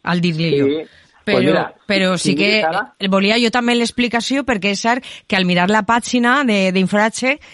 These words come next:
Speaker 1: eh, apareix i desapareix ixa sensació
Speaker 2: Mira.
Speaker 1: tèrmica. I
Speaker 2: Pues
Speaker 1: és,
Speaker 2: ara
Speaker 1: i ara ja
Speaker 2: mateixa
Speaker 1: entenc per què.
Speaker 2: Claro, ara mateixa, si entres, ara no apareix la sensació
Speaker 1: Clar,
Speaker 2: tèrmica.
Speaker 1: perquè tenim el vent a cinc quilòmetres.
Speaker 2: Efectivament, el tenim a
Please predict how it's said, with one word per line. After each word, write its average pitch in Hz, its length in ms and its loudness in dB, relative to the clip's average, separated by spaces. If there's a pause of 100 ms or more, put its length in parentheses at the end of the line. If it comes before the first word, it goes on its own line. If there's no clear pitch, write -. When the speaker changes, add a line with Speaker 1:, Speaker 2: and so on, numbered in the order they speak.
(280)
Speaker 1:
eh, 190 280 -2
apareix 190 520 0
i 262 40 2
desapareix 214 720 0
ixa 175 320 0
sensació 175 560 0
Speaker 2:
Mira. 165 40 -6
Speaker 1:
tèrmica. 156 600 0 (220)
I 170 140 2
Speaker 2:
Pues 175 120 2
Speaker 1:
és, - 60 -2
Speaker 2:
ara 156 120 2
Speaker 1:
i 185 60 2
ara 190 160 2
ja 208 140 2
Speaker 2:
mateixa - 20 -2
Speaker 1:
entenc 208 240 0
per 175 180 0
què. 185 280 0 (600)
Speaker 2:
Claro, 139 360 -2
ara 151 200 0
mateixa, 165 460 -6
si 160 100 -6
entres, 214 340 -6 (100)
ara 170 160 -2
no 170 100 -2
apareix 143 240 -2
la 139 100 -4
sensació 123 320 -10
Speaker 1:
Clar, 214 220 2
Speaker 2:
tèrmica. 220 100 -2
Speaker 1:
perquè 202 160 0
tenim 214 280 2
el 240 120 2
vent 240 240 2
a 254 60 -2
cinc 220 260 -2
quilòmetres. 170 800 -4
Speaker 2:
Efectivament, 151 840 -2
el 131 120 -2
tenim 139 240 -4
a 156 80 -4